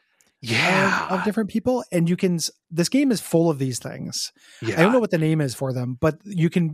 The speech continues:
Speaker 1: they'll, he'll tell you one and you can be like, "Tell me another one."
Speaker 2: Uh-huh.
Speaker 1: And there's just this bank, uh, like a database of little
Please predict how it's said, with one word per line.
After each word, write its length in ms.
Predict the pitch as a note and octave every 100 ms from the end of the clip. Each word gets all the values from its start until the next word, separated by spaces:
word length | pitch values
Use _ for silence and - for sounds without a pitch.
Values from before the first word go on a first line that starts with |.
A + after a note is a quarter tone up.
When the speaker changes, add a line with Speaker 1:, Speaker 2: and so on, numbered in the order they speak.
| G3 D#3+
Speaker 1:
they'll, 140 | E3
he'll 240 | E3+ F3
tell 200 | D#3+ G3
you 120 | G3 D#3+
one 160 | D3
and 60 | C#3+
you 40 |
can 100 | C#3 D3
be 60 |
like, 120 | C3+
"Tell 160 | - D#3
me 80 | D3
another 260 | B2+ C3 C#3+
one." 260 | A#2 D3 - _ _ -
Speaker 2:
Uh-huh. 360 | B2+ G#2+ D3 B3+ -
Speaker 1:
And 300 | E3+ D#3 E3
there's 180 | D#3 D3
just 220 | D#3+ -
this 160 | E3 C#3+
bank, 640 | D3 A3 B3+ D#3 - - - D#3+
uh, 300 | C#3+ C#3+ D3+
like 140 | C#3
a 60 | C#3
database 500 | F#3 E3 C#3+ C3+ -
of 320 | D3+ C3+ B2+
little 340 | C#3+ B2 C3+